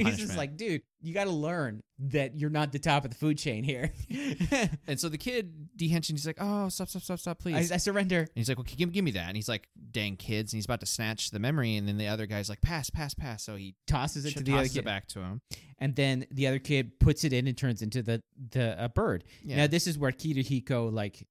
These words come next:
Speaker 1: does the, the narration of the recap in his head and, like, the exposition about that shouldn't be able to happen.
Speaker 2: Yeah.
Speaker 1: So, like, the process of when you get a memory is, is that's why you get the tattoo mark.
Speaker 2: Yeah, it actually shows the, the process of hi-, the,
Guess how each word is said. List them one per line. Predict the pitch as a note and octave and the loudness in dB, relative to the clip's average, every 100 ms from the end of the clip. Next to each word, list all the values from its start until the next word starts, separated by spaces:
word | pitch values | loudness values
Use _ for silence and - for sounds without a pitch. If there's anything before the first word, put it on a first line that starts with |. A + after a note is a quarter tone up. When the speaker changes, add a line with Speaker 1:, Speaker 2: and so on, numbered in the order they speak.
| - | -6
Speaker 1:
does | - B2+ G2+ | -2 -2 -2
the, | A#2 G#2+ G2+ - - | -4 -2 -4 -8 -8
the | B2+ | -4
narration | B2 A#2 A2+ A2+ - G#2+ | -2 0 -2 -2 -4 -6
of | |
the | G#2 | -4
recap | A2 A2 A2 A2+ | -4 -2 -2 0
in | |
his | A2 - | -2 -2
head | A2+ A2 A2 - | -2 -2 -4 -6
and, | A2 G#2+ | -6 -6
like, | G2+ A2 | -8 -8
the | |
exposition | G#2+ - A#2+ F3 G3 D3 C3+ - - | -10 -8 -6 -6 -6 -8 -8 -12 -14
about | - D3 B2 - - | 2 2 2 -2 -10
that | B2+ C#3 B2+ - | -2 0 0 -2
shouldn't | D3 C#3 B2+ | -2 -4 -6
be | A2+ A2 | -6 -4
able | A2+ A2+ A2+ | -4 -6 -4
to | A2 | -4
happen. | G2 A#2+ A#2 - - _ | -2 -2 -2 -4 -8 _
Speaker 2:
Yeah. | F3+ A#2+ | -6 -2
Speaker 1:
So, | D#3+ | -2
like, | C#3+ C3 | -2 -2
the | D3 | -6
process | - G3 A3 - D3+ B2+ - | -4 -2 -2 -2 -2 -4 -6
of | C3+ A#2+ | -8 -6
when | C#3 D3+ | -4 -2
you | C3 | -2
get | A#2+ | -2
a | |
memory | A2+ B2+ D#3 D#3+ A#2+ | -2 -2 -2 -2 -4
is, | A2 | -4
is | A2 - - | -8 -12 -12
that's | C3 B2 - | -6 -6 -4
why | |
you | A#2+ | -4
get | A2 G#2+ | -4 -8
the | G#2 | -8
tattoo | A2+ G#2+ A#3 A3+ | -8 -6 -4 -2
mark. | A#2+ A2+ - | -2 -2 -2
Speaker 2:
Yeah, | F3+ | -2
it | G#2+ | 0
actually | A2 - | -2 -4
shows | A2 C3 A#2+ G2+ | -4 -2 -2 -4
the, | A2 G#2 G2 | -4 -4 -4
the | G#2 G2 | -4 -2
process | - G2+ G2+ G2+ G2 | 0 0 -2 -4 -4
of | F#2 | -6
hi-, | G#2+ F2 | -6 -6
the, | G2 G2 F#2 F2 | -4 -2 -2 -2